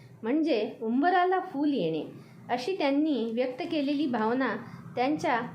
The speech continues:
काव्यविषयक दृष्टिकोनाला प्र-, प्रत्यय आणून देते. क्र ब निकुंभ यांची घाल घाल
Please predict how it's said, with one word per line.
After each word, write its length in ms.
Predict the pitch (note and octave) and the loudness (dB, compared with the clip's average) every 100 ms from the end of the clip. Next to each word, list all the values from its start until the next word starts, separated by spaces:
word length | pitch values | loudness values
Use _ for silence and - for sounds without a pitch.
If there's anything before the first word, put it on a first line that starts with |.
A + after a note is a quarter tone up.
| - - | -14 -4
काव्यविषयक 760 | A#3 B3+ D#4+ F#4+ D#4+ - D4+ B3 | 0 2 2 2 0 0 -2 0
दृष्टिकोनाला 720 | A3 A3 C4 B3+ B3 B3 G#3+ | -2 -4 -4 -2 0 2 0
प्र-, 180 | G#3 - - - - - | -2 -8 -14 -20 -20 -10
प्रत्यय 400 | B3+ C4 - G4 | -6 -6 -4 0
आणून 360 | E4 G3+ G#3 G3 | 0 0 -2 -2
देते. 280 | D#3 D#3 - - - - - - - - - - - - - - - - - - - - | -2 -2 -6 -12 -20 -20 -20 -20 -20 -20 -20 -20 -20 -20 -20 -20 -20 -20 -20 -20 -12 0
क्र 180 | C#4 F#4 | 4 4
ब 100 | G#4 | 4
निकुंभ 500 | F#4 - D#4+ F4 D#4 B3 A#3+ | 2 0 0 2 4 2 2
यांची 520 | A3 C4 D4+ D#4 B3 | 2 2 0 -2 0
घाल 400 | A3+ A3 D4 F4 | 0 0 2 2
घाल 200 | D#4+ D#4+ | 2 0